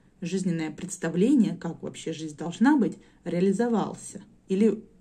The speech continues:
ре-, реализовался в большей степени. А неудачники — это те, у которых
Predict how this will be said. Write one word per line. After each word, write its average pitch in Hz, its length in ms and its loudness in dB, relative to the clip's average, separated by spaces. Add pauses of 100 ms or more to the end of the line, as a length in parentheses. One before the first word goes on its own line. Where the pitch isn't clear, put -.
ре-, 175 320 -4
реализовался 175 720 -2
в 170 60 -2
большей 185 320 0
степени. 185 540 -4 (640)
А 180 80 -8
неудачники — 214 720 0
это 175 240 -6
те, 254 160 -4
у 285 100 -2
которых - 500 -2